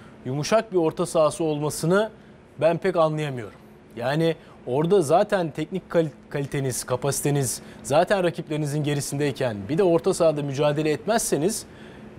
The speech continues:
bu ligde nasıl kal-, kalacaksınız o zaman? Yani bu aynı şey Rizespor için geçerli, aynı şey Adanaspor için geçerli. Zaten sıralamada bu tip takımlar hemen göze çarpıyorlar.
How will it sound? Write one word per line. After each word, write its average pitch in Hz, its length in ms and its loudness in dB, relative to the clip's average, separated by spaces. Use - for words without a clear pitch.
bu 135 80 -2
ligde 151 220 0
nasıl 214 220 -2
kal-, 214 160 4
kalacaksınız 110 560 -4
o 92 40 -8
zaman? 95 160 -6
Yani 117 140 -2
bu 160 120 6
aynı 175 160 2
şey 175 200 2
Rizespor 156 460 -2
için 160 240 -2
geçerli, 156 560 2
aynı 147 280 -2
şey 156 200 0
Adanaspor 147 520 -2
için 156 260 -2
geçerli. 151 540 2
Zaten 190 360 2
sıralamada 185 540 4
bu 190 60 -2
tip - 140 -10
takımlar 175 380 0
hemen 175 240 0
göze 151 260 2
çarpıyorlar. 165 640 2